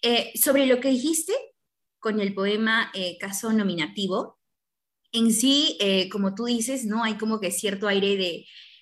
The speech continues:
le-, de, de juego, ¿no? De, de inocencia, cierta, eh, no sé, es como un juego muy gracioso, ¿no? Pero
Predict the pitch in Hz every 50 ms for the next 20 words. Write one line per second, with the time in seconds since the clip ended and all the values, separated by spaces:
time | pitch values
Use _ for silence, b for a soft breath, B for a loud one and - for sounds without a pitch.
0 | B B - 175 185 185 185 180 180 175 165 - - - 185 196 190 185 180 180
1 | 175 170 170 160 156 151 - - _ b b b b b b _ _ 175 165 208
2 | 196 190 185 180 180 - - - 226 220 233 240 233 220 190 190 185 185 185 185
3 | 185 185 208 247 247 226 - 220 208 196 190 185 185 180 175 170 - - - 202
4 | 202 220 220 214 202 180 175 - - 185 175 170 170 165 160 160 B B B B
5 | B B B B B B B - - - 214 202 220 208 214 226 220 220 220 220
6 | 214 - - - 180 175 165 165 160 160 160 - - - - 214 - - _ _
7 | _ _ _ _ _ - 233 240 247 254 - - - 269 254 226 196 196 208 196
8 | 196 - 254 240 247 247 226 208 185 - - - _ _ _ _ _ - 240 269
9 | 262 262 - 277 277 285 294 262 254 254 247 240 254 269 269 254 - 247 254 233
10 | 233 - 190 170 160 160 160 185 202 202 190 180